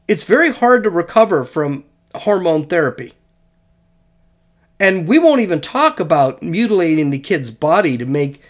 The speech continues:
her look more like a him or vice versa. These are serious decisions. And even, uh, Caitlyn Jenner or Bruce Jenner, his name's Bruce Jenner, I've known him always as Bruce,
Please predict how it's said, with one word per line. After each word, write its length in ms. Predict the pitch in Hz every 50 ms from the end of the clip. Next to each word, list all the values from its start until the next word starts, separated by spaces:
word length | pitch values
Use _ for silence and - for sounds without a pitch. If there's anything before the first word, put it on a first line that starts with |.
| _ _ _ _ _ _ _ -
her 280 | - 208 196 175 160 151
look 240 | 156 165 165 165
more 220 | 165 160 160 165 156
like 200 | 151 143 139 143
a 120 | 143 120
him 400 | 110 151 170 180 185 160 147 135
or 120 | 127 127 120
vice 300 | 113 139 139 135 135 -
versa. 420 | - 175 180 - - - - - _ _ _ _ _ _ _ _ _ _ _ _ _ _ _ _ _ _ _ _ _ _ _ _ _ _ _ _ _ _ _ _ _ -
These 200 | 233 330 349 339
are 80 | 294
serious 840 | - - - - - - - 220 262 277 269 254 233 196 175 - -
decisions. 800 | - 160 147 - 196 196 180 151 - 113 - - - - - - _ _ _ _ _ _ _ _ _ _ _ _ _ _ _ _ _ _ _ _ _ _ _ _ _ _ _
And 160 | 170 180 214
even, 520 | - 220 262 320 311 311 285 240 190 170 - _ _ _ _ _ _ _ _ _ -
uh, 300 | - 160 151 147 143 143
Caitlyn 420 | 143 - 214 220 220 214 208 202 170
Jenner 400 | 139 170 175 190 196 196 190 165
or 60 | 135
Bruce 340 | 113 - 147 165 190 185 -
Jenner, 540 | - - 190 190 202 208 220 220 220 _ _ _
his 160 | _ 151 143
name's 260 | 156 160 160 151 131
Bruce 280 | - - 156 151 151 151
Jenner, 320 | 151 - 151 151 151 151
I've 160 | 143 139 139 143
known 180 | 147 143 143
him 60 | 143
always 300 | 139 139 139 139 135 131
as 80 | 143 127
Bruce, 300 | - - 143 139 139